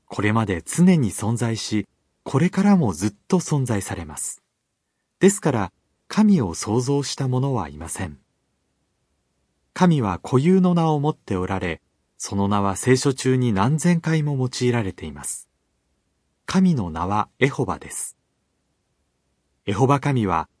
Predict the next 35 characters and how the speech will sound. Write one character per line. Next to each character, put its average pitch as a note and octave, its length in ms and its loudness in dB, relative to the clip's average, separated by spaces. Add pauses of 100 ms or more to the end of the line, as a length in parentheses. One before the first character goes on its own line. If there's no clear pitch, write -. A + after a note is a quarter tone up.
(260)
人 A#2 240 0
間 B2+ 260 2
を A#2+ 200 0
愛 B2+ 160 0
し - 360 -6
気 - 160 -8
遣 D#3+ 280 -4
っ - 20 -4
て - 220 -8
お E2 100 -6
ら E2 120 -10
れ D#2 80 -16
ま C2+ 140 -16
す。 - 240 -14 (2000)
神 F3 300 2
は G2+ 180 -2
ど C3+ 120 4
れ G#3 100 8
ほ F#3 140 2
ど A#2+ 120 4
の F2+ 140 0
時 F#2+ 140 -4
間 C#3 340 -2
を C3+ 60 -4
か C#3+ 140 -4
け B2 140 -2
て D#2+ 220 -6
宇 G2 140 -6
宙 A#2 280 -4
を D#2 120 -4
創 G2+ 240 -4
造 G2+ 220 0
し - 100 -6
た F2 120 -10
か。 - 220 -14